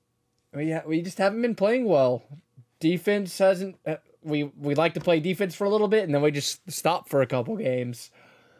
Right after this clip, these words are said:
Um, we like to let the refs get into our heads, and we like to fight calls way too much, which is a huge l-, reason why we lost to the Celtics. Nate McMillan was talking about in his post conference when we lost to them. We lost one oh five to ninety-five.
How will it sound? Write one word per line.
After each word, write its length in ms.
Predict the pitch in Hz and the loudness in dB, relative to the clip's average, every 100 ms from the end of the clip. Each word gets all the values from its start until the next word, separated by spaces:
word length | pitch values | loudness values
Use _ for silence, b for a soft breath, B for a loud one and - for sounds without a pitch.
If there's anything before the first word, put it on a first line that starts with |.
| b b b _ | b b b _
Um, 380 | 156 156 151 139 | 2 4 4 4
we 80 | 151 | 4
like 240 | 160 165 | 4 4
to 100 | 185 | 2
let 400 | 156 147 165 - | 2 2 2 2
the 60 | 156 | 0
refs 480 | 131 147 160 - - | 2 4 2 2 0
get 140 | 160 | 2
into 240 | 160 160 | 4 4
our 160 | 160 139 | 4 4
heads, 480 | 143 156 196 190 160 | 4 4 2 2 0
and 120 | 139 | 2
we 100 | 139 | 4
like 180 | 139 - | 2 2
to 80 | 139 | -2
fight 280 | 143 143 | 0 0
calls 460 | - 151 156 165 139 | 2 2 4 2 0
way 220 | 131 156 | 0 2
too 180 | 165 175 | 0 -2
much, 560 | 156 135 131 - - - b b b b b | 2 2 0 -6 -14 -16 b b b b b
which 260 | 135 143 147 | -2 -2 -2
is 120 | 131 | -6
a 20 | |
huge 480 | 123 156 170 160 135 | -4 -2 0 0 -2
l-, 140 | 143 - | -12 -12
reason 560 | 147 127 147 156 139 135 | -12 -2 2 2 2 0
why 200 | 139 143 | 2 2
we 140 | 135 | 2
lost 340 | 127 135 135 - | 2 2 0 -4
to 20 | |
the 100 | 135 | -6
Celtics. 840 | - 175 165 170 135 123 - - - b b b b _ _ _ _ _ _ _ - | -2 2 2 2 -2 -4 -8 -16 -18 b b b b _ _ _ _ _ _ _ -8
Nate 300 | 170 165 165 | 0 2 2
McMillan 400 | 151 156 160 151 | 2 4 4 4
was 140 | 139 | 2
talking 320 | - 143 135 139 | 0 0 2 2
about 180 | 139 | 2
in 80 | 135 | 2
his 140 | 131 - | -2 0
post 320 | 147 147 - | 2 2 0
conference 400 | 131 123 123 131 | -2 -2 -6 -6
when 100 | 135 | -2
we 80 | 131 | 0
lost 300 | 139 143 - | 0 0 -2
to 60 | |
them. 220 | 131 127 | 0 0
We 120 | 127 135 | 2 0
lost 240 | 131 - | 0 -2
one 120 | 143 | 0
oh 60 | 139 | 0
five 280 | - 143 131 | 2 0 2
to 80 | |
ninety-five. 680 | 135 139 127 - 127 127 123 | 0 0 -2 -2 0 0 -2